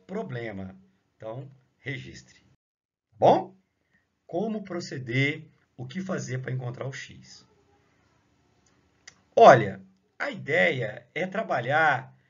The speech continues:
nos dois triângulos retângulos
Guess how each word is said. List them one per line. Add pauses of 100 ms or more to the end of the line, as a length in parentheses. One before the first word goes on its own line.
(180)
nos
dois (160)
triângulos (180)
retângulos